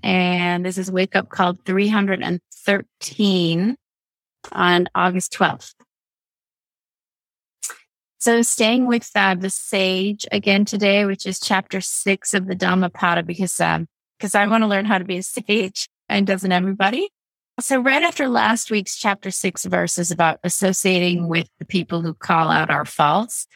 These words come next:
there's this verse, "Do not associate with evil friends.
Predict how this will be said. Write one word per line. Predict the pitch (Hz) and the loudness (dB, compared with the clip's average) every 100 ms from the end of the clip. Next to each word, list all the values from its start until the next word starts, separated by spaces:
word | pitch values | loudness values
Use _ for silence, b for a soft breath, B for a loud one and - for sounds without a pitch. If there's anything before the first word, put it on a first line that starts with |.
| b _ _ _ | b _ _ _
there's | 185 185 180 | 0 2 2
this | 190 240 349 | 0 0 0
verse, | 202 170 143 185 - - - _ _ - | -2 0 2 0 -6 -10 -12 _ _ -12
"Do | - 226 | 0 2
not | 240 330 370 | 4 2 0
associate | 262 - 277 262 247 220 214 | -2 0 -2 0 0 0 0
with | 196 - | -4 -8
evil | - 233 226 226 220 | -2 0 0 0 -2
friends. | - 196 165 156 165 - | -2 0 2 0 -6 -10